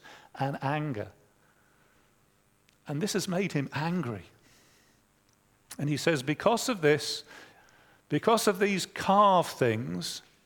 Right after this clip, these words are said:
he says, "I am going to cut off from Jeroboam every last male in Israel." Now, if you've got an authorized version in front of you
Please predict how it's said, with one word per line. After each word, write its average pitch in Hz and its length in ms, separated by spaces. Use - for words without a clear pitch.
he 143 140
says, 165 420
"I 196 200
am 214 120
going 190 300
to 160 160
cut - 340
off 190 220
from 170 220
Jeroboam 160 680
every 196 400
last 165 480
male 156 480
in 143 160
Israel." 120 680
Now, 151 100
if 175 180
you've 240 100
got 214 160
an 202 140
authorized 151 640
version 120 400
in 110 80
front 110 340
of 98 160
you 135 200